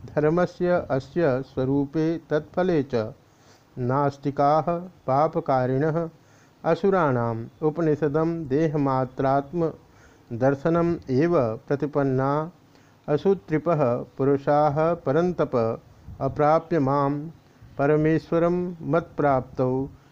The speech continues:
न एव आशंका इति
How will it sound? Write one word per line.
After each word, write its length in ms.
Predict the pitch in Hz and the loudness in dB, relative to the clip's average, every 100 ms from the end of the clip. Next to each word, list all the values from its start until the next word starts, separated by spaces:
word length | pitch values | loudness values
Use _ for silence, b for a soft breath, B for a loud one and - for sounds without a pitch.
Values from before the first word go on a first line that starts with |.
| b - | b -6
न 300 | 127 156 180 | 0 0 0
एव 480 | 170 156 151 160 156 131 | 0 0 2 2 0 -2
आशंका 840 | 123 120 147 160 156 135 117 123 - _ - - | -4 -2 -2 -2 0 0 0 -4 -10 _ -14 -2
इति 460 | 147 147 170 175 | -2 2 0 0